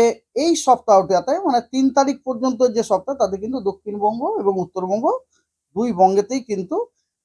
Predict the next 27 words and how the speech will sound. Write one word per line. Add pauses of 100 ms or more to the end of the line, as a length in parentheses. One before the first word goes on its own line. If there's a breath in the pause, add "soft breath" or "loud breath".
(100)
বৃষ্টিপাত (260)
আপনার
স্বাভাবিকের
থেকে
বেশি
হওয়ার
সম্ভাবনা। (480)
এবং (420)
চার (200)
তারিখ (140)
থেকে (180)
দশ (120)
তারিখ
পর্যন্ত (160)
যে
উইক, (160)
ওই
উইকও
কিন্তু (500)
দুই (140)
বঙ্গে (200)
বৃষ্টিপাত
স্বাভাবিকের
থেকে
বেশি
হওয়ার
সম্ভাবনা।